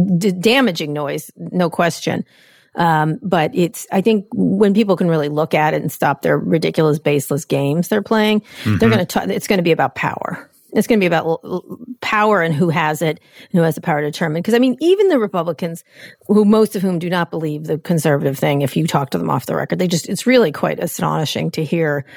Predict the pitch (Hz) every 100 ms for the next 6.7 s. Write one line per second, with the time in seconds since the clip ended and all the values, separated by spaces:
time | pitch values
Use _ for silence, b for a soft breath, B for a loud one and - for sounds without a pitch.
0 | B B B - 277 269 233 170 147 180
1 | - 196 - 214 143 170 160 - 175 -
2 | 175 - 208 185 151 139 - 151 151 -
3 | - - - - 208 285 233 190 156 185
4 | 160 - 143 156 147 - 147 170 151 b
5 | b b b _ 208 190 185 - _ 202
6 | 226 196 196 - 196 175 175